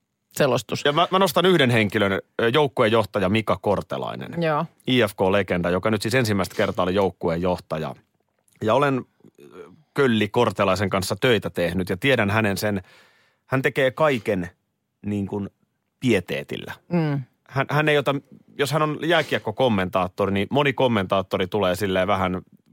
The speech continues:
Speaker 2: vanhoilla meriteillä sinne, että kyllä mä nyt tiedän lätkästä kaiken. Mut tää Kortelainen on kaveri, joka siis tekee aina ne kotiläksyt kunnolla.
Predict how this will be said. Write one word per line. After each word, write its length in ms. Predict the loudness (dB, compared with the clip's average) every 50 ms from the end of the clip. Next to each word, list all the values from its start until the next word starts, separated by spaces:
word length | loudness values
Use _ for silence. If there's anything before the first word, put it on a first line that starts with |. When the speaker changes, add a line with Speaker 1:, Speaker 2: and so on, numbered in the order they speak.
| -4 0
Speaker 2:
vanhoilla 400 | 0 0 2 2 2 2 2 2
meriteillä 640 | 2 2 2 2 0 -4 -4 -4 -4 -4 -2 -4 -4
sinne, 340 | -6 -6 -6 -6 -6 -6
että 120 | -8 -6 -4
kyllä 220 | -2 -2 0 0 0
mä 100 | 0 -2
nyt 140 | -4 -4 _
tiedän 240 | -4 -2 -2 -2 -2
lätkästä 440 | -2 -4 -4 -6 -10 -10 -8 -10 -8
kaiken. 520 | -4 -2 0 0 0 -2 -6 -8 -10 -10 -14 _ -20 _ _ _ _ _ _ -6
Mut 200 | -6 -6 -6 -8 -16 -16 -18 _ _ _
tää 140 | -2 -2 0
Kortelainen 500 | 2 2 2 2 4 2 2 4 2 2
on 80 | 2 2
kaveri, 300 | 2 2 2 2 0 0
joka 220 | -2 -2 -2 -2
siis 220 | -2 -2 -4 -4
tekee 320 | -2 -4 -4 0 0 0 2 2
aina 260 | 2 2 2 2 0
ne 120 | -2 -4 -2
kotiläksyt 600 | -2 -4 -4 -4 -4 -6 -6 -8 -10 -14 -14 -12
kunnolla. 520 | -8 -8 -6 -6 -6 -8 -8 -10 -12 -16